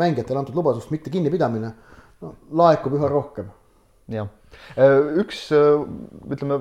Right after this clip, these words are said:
Speaker 2: noh, väga oluline asi, ma ei tea, kas sa, sa korra nagu alustasid ühte lauset, ütlesid, et ma, ma eeldan, et sa mõtlesid võib-olla seda, aga noh, alati üks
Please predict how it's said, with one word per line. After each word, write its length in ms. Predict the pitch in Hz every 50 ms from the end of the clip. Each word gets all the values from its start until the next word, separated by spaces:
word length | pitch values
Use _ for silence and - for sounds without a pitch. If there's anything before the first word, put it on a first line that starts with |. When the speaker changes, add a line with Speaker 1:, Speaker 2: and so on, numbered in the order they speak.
| - -
Speaker 2:
noh, 160 | 147 147 147 - - -
väga 180 | 143 143 147 143
oluline 460 | 156 170 156 131 123 123 131 127 131 127 139
asi, 180 | 156 156 143
ma 140 | 123 123 123
ei 20 |
tea, 80 | 135 131 120
kas 100 | 113 - -
sa, 80 | 127 123 113 - - - _ - -
sa 140 | - 117 -
korra 160 | 135 147 139
nagu 160 | 120 117 120
alustasid 380 | 131 143 127 - - - 120 117
ühte 160 | 110 - - 117
lauset, 300 | 120 135 131 113 - -
ütlesid, 300 | 113 - - - 113 107
et 340 | - _ _ _ _ _ - -
ma, 80 | - 104 - 120
ma 80 | 120
eeldan, 380 | 131 147 123 113 104 107 107 107
et 20 |
sa 120 | - - 120
mõtlesid 260 | 143 - - 104 107 104 113
võib-olla 240 | 110 113 104 104 110
seda, 220 | 127 123 117 - - - -
aga 180 | 110 107 107 107 107 110 110 110 110 107 - 123
noh, 160 | 123 123 139
alati 300 | 151 147 - - 131 127
üks 160 | - - -